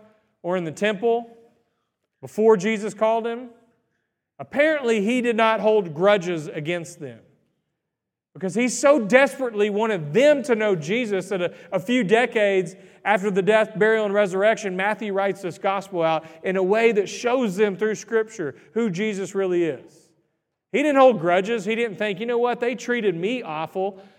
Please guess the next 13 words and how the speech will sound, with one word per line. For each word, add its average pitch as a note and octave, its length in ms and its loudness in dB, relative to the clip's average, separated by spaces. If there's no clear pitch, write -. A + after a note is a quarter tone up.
so - 140 -10
I'm B3 160 -2
gonna G3+ 180 0
let F#3+ 260 2
them G#3 280 0
burn." G3+ 400 -2
No, G#3+ 240 0
he A3+ 180 0
wanted A3+ 600 -2
them F3+ 380 0
to E3 120 -14
know D3 240 -4
Christ. - 480 -16